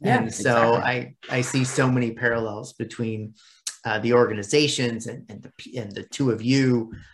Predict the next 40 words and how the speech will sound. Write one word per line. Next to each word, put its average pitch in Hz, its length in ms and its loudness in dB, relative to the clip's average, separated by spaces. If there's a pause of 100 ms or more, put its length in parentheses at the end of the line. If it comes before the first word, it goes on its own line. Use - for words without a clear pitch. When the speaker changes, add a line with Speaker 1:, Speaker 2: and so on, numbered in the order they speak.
(200)
Speaker 2:
Um, 107 380 -2
that's, 107 300 -8
that's - 440 -8
really 117 220 0
quite 107 280 -8
inspiring. 104 720 -10
And 110 100 -8
I, - 80 -14 (120)
I, 117 220 -2 (640)
you 131 80 0
know, 131 120 4
I - 20 4
wanna 170 200 6
thank 165 280 0
you 147 100 -4
for 147 100 -2
your 127 140 2
time, 120 440 -2
but, 113 220 -4 (120)
you 127 80 -2
know, 117 100 0
I 117 120 0
don't 139 120 0
wanna 156 140 0
let 147 240 -2
you 135 80 -4
go 123 140 2
yet. 107 320 -4
I, 110 200 -8
I, 117 180 0 (140)
I 117 380 -6
always 151 380 4
like 131 180 2
to 120 100 -4
wrap 113 300 -4
up 113 240 -2
with 107 180 -6 (580)
kind 131 200 2
of 117 120 -2
a 104 340 -2